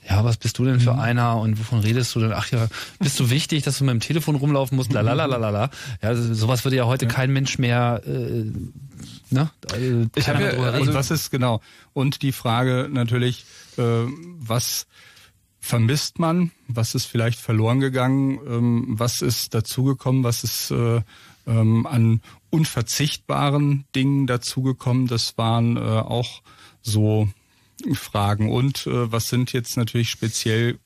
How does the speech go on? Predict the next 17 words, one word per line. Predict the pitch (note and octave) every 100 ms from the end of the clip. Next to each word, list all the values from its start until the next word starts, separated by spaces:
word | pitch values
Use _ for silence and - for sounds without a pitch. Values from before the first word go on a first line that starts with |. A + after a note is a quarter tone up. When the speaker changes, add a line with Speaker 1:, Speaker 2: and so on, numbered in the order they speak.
| _ -
Speaker 2:
Kulturtechniken, | - A2+ G#2+ - A#2+ A#2+ A#2+ - A#2+ - A#2 A#2+ A#2+ A#2+ A#2+ A#2
äh, | A#2
auch | A2+ A#2 G#2+
im | C3+
Chaos-Umfeld? | A2+ - A#2+ B2 - G2+ G2 - G2 G2 -
Das | G#2+
ist, | A2 - -
äh, | G#2+ G#2+ - - - - -
natürlich | A2 G2+ G#2+
auch | A#2+ A2+
so | -
ein, | A2 A2 A#2
so | A2
ein | G#2+
Thema, | - A2 A#2 A#2
weil, | G#2+ G#2+ G#2 - - - - -
ähm, | G#2 G#2 A2 A2 G#2+ F#2+ - -